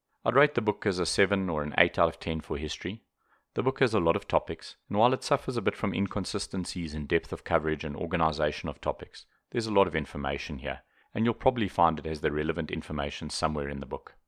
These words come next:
I'll give it a seven and a half out of ten for coverage, as I feel it lacks consistency on the depth of coverage, and there were some topics such as shoulder planes that I felt had been neglected.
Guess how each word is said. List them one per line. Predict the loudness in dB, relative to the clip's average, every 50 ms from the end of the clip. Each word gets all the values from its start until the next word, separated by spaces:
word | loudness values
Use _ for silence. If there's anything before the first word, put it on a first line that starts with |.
| _ _ _ _ _ _ _ _ _ _ _ _ _ -4
I'll | -2
give | -2 -2 0 0
it | 0
a | 0
seven | 2 2 2 4 4 4
and | 4 2 4
a | 4
half | 6 4 6 6 6
out | 6 6
of | 4
ten | 0 -2 -4 -2
for | -4 -6 -8
coverage, | -2 2 2 2 2 -2 -8 -10 -12 -16 _ _ _ -20 -20 _ _ _
as | -4 -2 0
I | -2
feel | 0 0 -2 -2 -2
it | 0 4
lacks | 4 4 4 4 0 -4
consistency | -4 -4 -4 -4 -6 -6 -6 -4 -4 -4 -4 -4 -4 -4 -2 -2
on | -2 -2
the | -2
depth | 0 0 0 0 -2 -6
of | -8 -4
coverage, | -2 -2 -2 -2 -2 -4 -6 -8 -14 -14 _
and | -4 -2
there | 0
were | 0 0
some | -2 -4 -2
topics | 0 0 0 0 -4 -4 -2 -2
such | -4 -2 -2 -6
as | -6
shoulder | -2 0 2 2 2 0 -4
planes | -4 -4 -4 -4 -4 -6 -2
that | 2 2
I | 2 2
felt | 2 0 0 0 -2
had | -4 -6
been | -4 -4 -2 -2
neglected. | -4 -2 -2 -2 -2 -2 -4 -10 -16 -16 -18